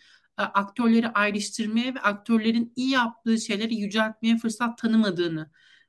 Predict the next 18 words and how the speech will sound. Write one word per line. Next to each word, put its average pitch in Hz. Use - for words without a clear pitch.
düşünüyorum. 208
İYİ 233
Parti 233
bu 240
açıdan 247
önemli 226
aslında. -
Hem 220
İYİ 208
Parti 202
hem, 214
e, 190
belediye 196
başkanları 175
meselesi. 175
E, 220
İYİ 233
Parti'nin 262